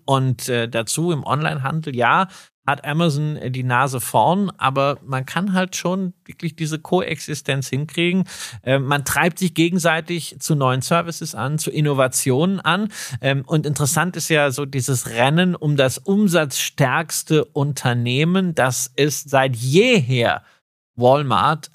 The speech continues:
Allerdings im Schlussquartal zwanzig vierundzwanzig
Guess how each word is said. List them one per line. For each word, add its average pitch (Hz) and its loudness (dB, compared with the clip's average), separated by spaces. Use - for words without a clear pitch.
Allerdings 170 0
im 139 -2
Schlussquartal 160 0
zwanzig 135 -4
vierundzwanzig 160 -2